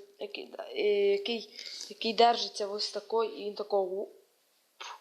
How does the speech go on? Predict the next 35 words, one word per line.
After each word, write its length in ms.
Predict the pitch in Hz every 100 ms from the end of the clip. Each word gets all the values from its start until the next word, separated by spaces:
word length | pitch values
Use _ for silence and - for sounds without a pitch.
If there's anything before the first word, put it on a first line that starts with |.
| _ _ _ _ _ _ _
Ось 180 | 185 -
тако 260 | 214 - 208
він 120 | 196
держиться 440 | 190 196 226 240
в 80 | 240
К 100 | 233
С 120 | 226
Го, 140 | 226 214
я 200 | 196 190
тако, 180 | -
оп, 360 | 190 254 392 392 - _ - -
туди, 360 | - 202 202 -
бачите? 320 | 214 240 - 190 - _ _ _ _
Дивіться, 260 | - 185 -
що 220 | - -
тако. 200 | 202 -
І 120 | -
тут 180 | 202 240
воно 180 | 226 220
зачепиться 500 | 208 202 233 - 202
за 120 | 185
ці 220 | 180 226 214 - - - -
шки. 300 | - - 190 - - -
Останній 460 | 220 - 311 277
мій 140 | 262 254
ножик, 340 | 285 302 269
який 260 | 269 247 226
я 140 | 208
зробив, 460 | 196 214 262 311 320 - _ -
це 200 | 277 330
був 340 | 254 285 302 - -
нож 400 | 214 262 294 -
з 80 | 190
лезвієм 320 | 214 220 226
крюком. 360 | 214 208 -